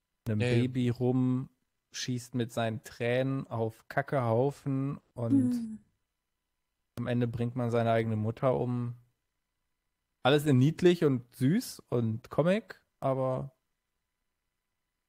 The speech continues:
Speaker 2: Ich bin auch nicht sonderlich gut in, in solchen Spielen. Leider.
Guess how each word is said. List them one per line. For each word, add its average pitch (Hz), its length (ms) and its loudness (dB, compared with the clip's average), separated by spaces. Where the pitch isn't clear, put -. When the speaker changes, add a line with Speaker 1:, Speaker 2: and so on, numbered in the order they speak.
Speaker 2:
Ich - 100 -20
bin 160 80 -4
auch 156 40 -2
nicht 139 140 -6
sonderlich 135 440 2
gut 131 220 -2
in, 104 300 -4
in 101 140 -14
solchen 98 260 -2
Spielen. 101 420 -4
Leider. 95 300 -8